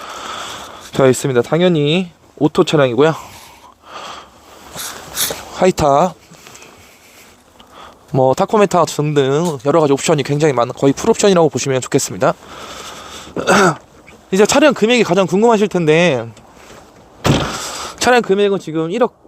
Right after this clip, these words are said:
이천구백만 원 정도에 매매를 하고 있어요. 뭐 가격 조정은 당연히 되고, 혹시 유튜브 보시고 이 차량이 보고 싶은 분들은 이제 저한테 전화 주셔서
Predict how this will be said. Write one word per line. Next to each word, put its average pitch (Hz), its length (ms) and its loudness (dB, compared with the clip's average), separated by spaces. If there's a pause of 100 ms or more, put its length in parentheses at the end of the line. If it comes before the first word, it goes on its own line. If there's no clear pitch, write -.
(280)
이천구백만 175 720 2
원 165 80 4
정도에 131 560 0
매매를 135 300 4
하고 185 180 4
있어요. 135 400 4
뭐 131 120 2
가격 151 260 -2
조정은 151 320 0
당연히 147 280 0
되고, 143 460 4 (640)
혹시 214 200 4
유튜브 202 300 6
보시고 196 400 4
이 165 80 0
차량이 180 1080 0 (420)
보고 196 180 4
싶은 196 240 0
분들은 180 540 4
이제 139 400 2
저한테 160 400 2
전화 147 180 0
주셔서 151 560 4